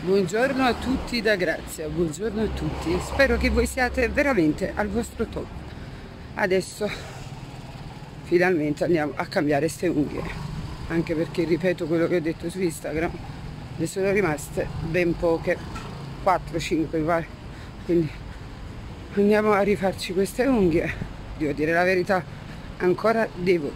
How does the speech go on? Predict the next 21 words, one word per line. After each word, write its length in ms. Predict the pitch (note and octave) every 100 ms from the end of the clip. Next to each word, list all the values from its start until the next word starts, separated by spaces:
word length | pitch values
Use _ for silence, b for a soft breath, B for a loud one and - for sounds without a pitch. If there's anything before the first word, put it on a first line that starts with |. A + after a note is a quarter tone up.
| -
decidere 560 | E3+ - G3+ G3 F#3+ F3+
come 240 | - F3+ F3
farle. 640 | E3+ C#3+ D3+ F3 D3+ - - - - - - - -
Comunque 380 | G3 E3 F3
a 40 | D#3+
tema 320 | - G3+ F#3+ F#3
estivo 720 | F3+ F3+ - - A#3+ A#3 A#3+
è 100 | -
molto 380 | G3 G3 F3 G3+
colorato, 520 | D3+ E3 F3 E3 -
lo 100 | F3
voglio 220 | E3 E3+ E3
così, 300 | E3+ - E3
anche 260 | F3+ F#3+
perché 380 | F3+ F3 E3+ D#3 - - - - - - -
c'è 120 | -
un 160 | G3+ F#3
viaggetto, 1160 | G#3 A3 E3+ D3+ E3+ E3 D3 - - G3 G3 -
un 120 | F3+
viaggetto 640 | F#3 G#3 D#3 F3+ F3+ - G3+
in 160 | F#3